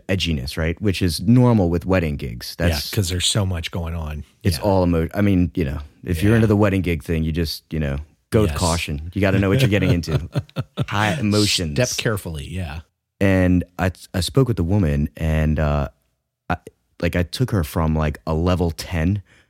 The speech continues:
Speaker 1: on her, like, hot level.
Speaker 2: Yeah.
Speaker 1: All the way down to, like, a one.
Speaker 2: Yeah.
Speaker 1: And it's just because I said, "Look, I have a contract, and it's not nec-, you know, it's not to, you know,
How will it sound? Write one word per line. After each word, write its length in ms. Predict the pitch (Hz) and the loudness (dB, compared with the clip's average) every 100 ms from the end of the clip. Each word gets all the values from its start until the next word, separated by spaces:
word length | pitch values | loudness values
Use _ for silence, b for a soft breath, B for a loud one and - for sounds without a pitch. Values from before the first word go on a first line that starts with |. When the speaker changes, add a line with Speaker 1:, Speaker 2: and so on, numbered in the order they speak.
| b - | b -6
Speaker 1:
on 140 | 90 82 | -4 0
her, 260 | 87 80 _ | 0 -2 _
like, 160 | - 78 | -10 -10
hot 340 | - 87 - | -6 -6 -4
level. 400 | 95 95 107 110 - _ - | 0 0 0 -2 -6 _ -4
Speaker 2:
Yeah. 240 | 95 73 - _ _ | -2 -2 -10 _ _
Speaker 1:
All 260 | 110 107 110 | 2 4 4
the 80 | 107 | 4
way 160 | 92 | 4
down 340 | 82 85 80 78 | 2 2 2 0
to, 80 | 78 | 0
like, 240 | 76 73 - | 0 -2 -4
a 80 | 76 | -2
one. 480 | 78 73 67 64 - b b | 0 0 0 -4 -8 b b
Speaker 2:
Yeah. 220 | 87 78 95 | -4 -2 2
Speaker 1:
And 100 | 90 | 2
it's 100 | 85 | 2
just 200 | 113 - | 0 0
because 200 | 107 98 | 0 2
I 80 | 95 | 2
said, 220 | 90 87 | 2 0
"Look, 300 | 107 98 - _ _ - | 2 0 -2 _ _ -2
I 60 | |
have 160 | 104 120 | 0 0
a 60 | 101 | -2
contract, 720 | - 92 101 - 123 123 - - | -2 -2 -2 0 -2 -2 -6 -2
and 100 | 85 | 0
it's 180 | 80 | 0
not 280 | 107 95 98 | 2 2 2
nec-, 240 | 95 92 - | 0 -4 -2
you 100 | 95 | 0
know, 120 | 85 80 | 2 0
it's 240 | 80 - | -2 -2
not 320 | 95 92 87 _ _ _ | 2 2 0 _ _ _
to, 120 | - 78 - _ | -8 -8 -10 _
you 100 | 87 | -2
know, 180 | 80 71 | 0 0